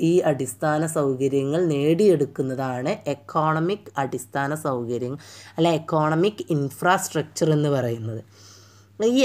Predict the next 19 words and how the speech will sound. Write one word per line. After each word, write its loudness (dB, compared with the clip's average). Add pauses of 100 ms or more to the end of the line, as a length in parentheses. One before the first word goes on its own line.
എക്കണോമിക് 0
ഇൻഫ്രാസ്ട്രക്ചറിൽ 0
കിട്ടുന്ന 0
ഓരോ, 4 (480)
ആ, 4 (500)
സൗകര്യങ്ങളും 4
ഓരോ 6
ഫെസിലിറ്റീസും 4
നമ്മൾ 4
നേടി, 6
എന്താണ് 4 (180)
അത് 0
പ-, -2 (140)
പണം 0
കൊടുക്കണം. 2 (240)
എക്കണോമിക് 2
പരമായിട്ട് 2 (480)
നമ്മൾ, 6
ആ, 0